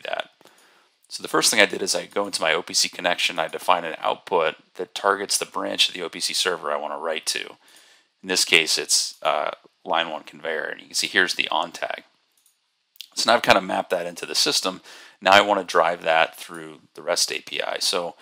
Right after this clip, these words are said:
similar to, to inputs, we have outputs, and here, uh, again, define the connection name, define the output name, and then define the json format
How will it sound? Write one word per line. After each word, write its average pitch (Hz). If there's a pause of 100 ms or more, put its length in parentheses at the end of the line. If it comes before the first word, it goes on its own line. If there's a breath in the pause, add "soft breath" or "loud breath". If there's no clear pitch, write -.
(520 soft breath)
similar 104
to, 85 (180)
to -
inputs, 135
we 87
have 82
outputs, - (580)
and 80
here, 113 (500 soft breath)
uh, 87
again, 87
define 87
the 85
connection 101
name, 110
define 90
the 82
output -
name, 80 (140)
and 90
then 90
define 95
the 87
json 98
format 92